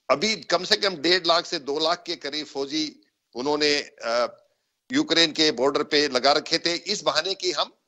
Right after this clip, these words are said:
एक tactical exercise कर रहे हैं।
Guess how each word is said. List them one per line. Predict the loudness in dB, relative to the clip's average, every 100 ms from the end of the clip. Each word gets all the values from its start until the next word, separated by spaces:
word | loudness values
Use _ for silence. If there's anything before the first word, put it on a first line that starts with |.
| _ _ _ -2
एक | -2 0 0
tactical | 0 2 -2 0
exercise | 0 -2 -4 0 -2
कर | 0 -4
रहे | -4 -10
हैं। | -14 -20